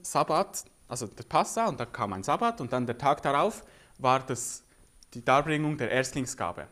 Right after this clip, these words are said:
Also da hat man die erste Garbe, äh, so symbolisch vom, von der Ernte, hat man Gott dargebracht und ab dann war die Ernte eröffnet für alle. Und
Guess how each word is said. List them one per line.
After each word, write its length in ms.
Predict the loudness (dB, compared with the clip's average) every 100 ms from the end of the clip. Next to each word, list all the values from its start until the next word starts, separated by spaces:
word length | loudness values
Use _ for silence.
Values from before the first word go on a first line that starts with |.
| _ -12
Also 160 | -6
da 120 | 0
hat 120 | 0 0
man 200 | -6 -6
die 240 | -10 -12 -18 _ _ _ _ -6
erste 260 | -4 -2
Garbe, 480 | 4 4 4 2 -2 -6 -20 -20 -2
äh, 320 | 2 2 2 -4 -16
so 140 | -12 -8
symbolisch 540 | -4 2 2 2 -2
vom, 380 | -6 -6 -6 -10
von 180 | -8 -4
der 100 | 0
Ernte, 440 | 2 0 -4 -6 -8 -18 -6
hat 160 | -2
man 140 | -2 2
Gott 220 | 2 4
dargebracht 640 | 2 2 2 0 0 -4
und 140 | -2
ab 220 | -2 -2 0
dann 260 | 0 2
war 140 | 0 0
die 120 | -2
Ernte 280 | -2 -2 -2
eröffnet 560 | -2 -4 -8 -16 -18 -20
für 200 | -6 -2
alle. 220 | -2 -2 -10 _ -20 -20 -20 -20 -20 -20 _
Und 440 | 4 4 4 -2